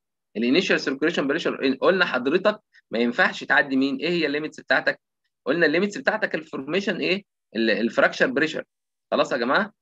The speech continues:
ال-، ال-، الانيشال، ال-، ال-، ال-، الماكسيمم انيشال سيرفيس بريشر هيساوي مين؟ ما ينفعش تعدي الفراكشر بريشر. يبقى اعلى بريشر او ال-، اللي انت حضرتك ما ينفعش تعديه هيساوي الفراكشر بريشر ناقص الهيدروستاتيك، لان الهيدروستاتيك اوريدي موجود معاك.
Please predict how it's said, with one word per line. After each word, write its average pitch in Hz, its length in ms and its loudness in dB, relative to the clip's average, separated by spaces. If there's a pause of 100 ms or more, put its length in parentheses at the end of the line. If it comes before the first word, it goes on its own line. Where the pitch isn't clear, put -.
(280)
ال-، 101 140 -4
ال-، 98 280 -4
الانيشال، 135 460 -2
ال-، 110 160 -8
ال-، 110 300 -4
ال-، 104 160 -6
الماكسيمم 123 540 -2
انيشال 131 300 -4
سيرفيس 139 280 -10
بريشر 131 240 -2
هيساوي 135 220 2
مين؟ 139 160 2
ما 123 80 4
ينفعش 185 420 0
تعدي 156 320 -2
الفراكشر - 420 -6
بريشر. 101 260 -6 (440)
يبقى 117 680 0
اعلى 165 340 4
بريشر 127 500 -2
او 104 140 2
ال-، 101 220 -4
اللي 113 140 -2
انت 151 140 -4
حضرتك 123 420 -4 (280)
ما 95 40 -4
ينفعش 147 320 -4
تعديه 101 420 -2
هيساوي 101 480 2
الفراكشر 175 420 2
بريشر 196 460 -2 (400)
ناقص 190 520 2
الهيدروستاتيك، 127 640 -2 (280)
لان 101 160 -6
الهيدروستاتيك 110 500 -6
اوريدي 143 240 0
موجود 131 280 2
معاك. 123 360 0